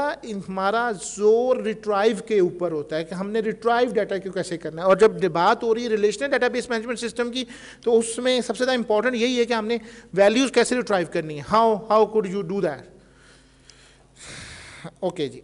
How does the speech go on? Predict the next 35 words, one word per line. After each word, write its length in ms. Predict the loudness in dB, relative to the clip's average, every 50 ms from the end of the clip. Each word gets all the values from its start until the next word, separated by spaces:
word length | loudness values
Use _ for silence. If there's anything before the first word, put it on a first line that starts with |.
| -14 -4 0
एक 300 | 2 4 4 4 2 -2
ये 280 | -6 -6 0 2 2 4
टेबल 300 | 4 2 2 2 2 2
हो 120 | 2 2
गई 200 | 0 -2 -4 -6 -10 -16 -20 -20 -20 -20 -20 _ _ -6
और 380 | -2 0 0 0 -2 -4 -4 0
एक 460 | 2 2 2 2 0 -4 -12 -18 -8 -6
क्रिएट 680 | -6 -4 -2 0 0 2 2 0 -2 -4 -12 -18 -18 -20 -20 -20 -20 -20 _ _ _ -2
टेबल, 240 | -2 0 0 0
यानी 160 | 0 0 0 2
एक 300 | 2 2 4 4 4 2
दफ़ा 180 | 2 2 4
ये 140 | 4 4 4
काम 260 | 4 4 2 0 0
है। 60 | -4
क्रिएट 400 | -6 -6 -6 -4 2 2 2 4
का 100 | 4 2
तो 120 | 0 0 0
सिर्फ 180 | -2 -2 -2
एक 100 | 0 -2
दफ़ा 140 | 0 0 0
काम 200 | 0 0 0 0
है 60 | 0
ना, 60 | -2 0
सब्जेक्ट्स 540 | 0 2 0 4 4 4 4 4 2 -2
हैं 100 | -6 -6
जी। 80 | -6 -8
अ, 1000 | -12 -14 -20 -20 -20 -20 -20 -20 -20 -20 _ _ _ -6 -4 -2 -2 -2 -2 -2 -4 -8 -12 -20 -20 -20 -20 -20 -20 _ _ _ _ _ _ _ _ _ _ _ _ _ _ _ _ _ _ _ _ _ _ _ _ _ _ _ _ _ _ _ -16
ये 160 | -8 -6 -6
लें, 200 | -6 -6 -10 -14
सब्जेक्ट्स 540 | -16 -14 -14 -12 -8 -6 -6 -6 -4 -4 -4
आ 100 | -4 -4
गए। 200 | -4 -4 -6 -8 -10 -14 -20 -20 _ _ _ -20 _ _ _ _ _ -10
इसमें 340 | -10 -10 -8 -8 -8 -8 -6
मैंने 460 | -6 -6 -6 -6 -6 -8 -8 -10